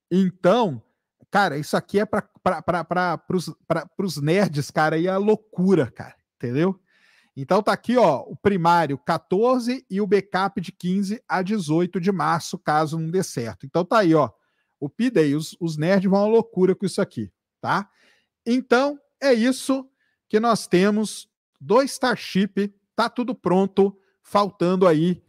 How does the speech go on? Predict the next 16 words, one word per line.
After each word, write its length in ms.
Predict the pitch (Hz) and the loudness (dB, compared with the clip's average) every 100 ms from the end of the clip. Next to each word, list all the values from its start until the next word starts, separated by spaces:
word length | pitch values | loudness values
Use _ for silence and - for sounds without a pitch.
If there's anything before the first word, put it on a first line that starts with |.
| _ | _
simplesmente 1400 | - - 233 262 254 220 165 151 160 170 - - 175 - - | -14 -6 -6 -4 -2 -2 0 2 2 0 -2 -2 -2 -4 0
o 920 | 175 185 185 180 175 170 165 156 143 120 - | 4 6 6 6 6 6 6 6 2 0 0
P-Day, 440 | 208 175 151 110 | 2 2 2 -2
Pi, 420 | - 175 160 117 - | 0 0 0 -6 -2
Pi 220 | 165 190 | -2 0
Day. 320 | 151 120 95 _ _ _ _ _ _ _ _ | -2 -4 -8 _ _ _ _ _ _ _ _
Faltando 500 | 180 170 170 190 190 | 2 2 0 2 2
aí 160 | 165 | 2
simplesmente 1200 | 165 - 202 202 185 151 147 160 175 - 175 170 _ | -2 -6 -4 -2 -2 -2 -2 -2 -4 -2 -2 -2 _
a 320 | 160 170 160 - - | 0 0 -2 -6 0
<clears throat> 480 | 277 240 202 - - | 2 2 0 -4 -4
licença 880 | 190 233 - 190 190 214 - 220 226 _ _ _ _ _ - | 0 0 -2 -2 0 -2 0 0 -2 _ _ _ _ _ -4
que 100 | 185 | -4
a 80 | |
SpaceX 760 | 175 - 185 - 175 190 214 170 | -2 -4 -4 -2 -2 -2 -4 -6
disse, 600 | 143 208 208 - 233 | -4 -4 -4 -6 -6